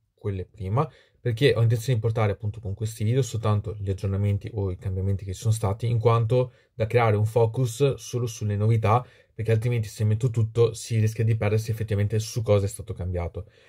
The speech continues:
Come possiamo vedere, alla fin fine in tutto il documento è stata aggiunta una sola fac, che è molto importante, perché abbiamo che se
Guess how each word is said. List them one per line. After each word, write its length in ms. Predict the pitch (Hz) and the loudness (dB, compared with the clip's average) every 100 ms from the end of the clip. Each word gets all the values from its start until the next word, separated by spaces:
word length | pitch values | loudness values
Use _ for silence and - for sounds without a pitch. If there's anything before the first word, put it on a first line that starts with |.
| _ | _
Come 160 | - 143 | 0 2
possiamo 260 | 135 143 131 | 4 6 6
vedere, 340 | 127 120 107 | 6 6 4
alla 140 | 107 110 | 2 0
fin 180 | 113 110 | 0 0
fine 400 | 117 101 92 - _ _ - | 0 0 -2 -10 _ _ -10
in 180 | 101 98 | -8 -4
tutto 220 | 120 113 | -4 -2
il 60 | |
documento 360 | 101 104 101 98 | -2 0 0 0
è 20 | |
stata 280 | - 107 104 | -2 0 2
aggiunta 340 | 98 107 107 | 2 4 2
una 320 | 127 160 151 107 | 4 4 4 2
sola 320 | - 98 85 | 2 -2 -2
fac, 440 | - - - 165 | -8 -10 -4 -4
che 120 | - | -2
è 20 | 95 | -4
molto 220 | 95 90 | -4 -4
importante, 560 | 90 87 - 87 95 | -8 -10 -8 -8 -4
perché 280 | 139 143 131 | 4 4 4
abbiamo 340 | 135 120 92 - | 4 4 4 -4
che 120 | 98 | -10
se 520 | - - - 117 110 | -10 -4 0 0 0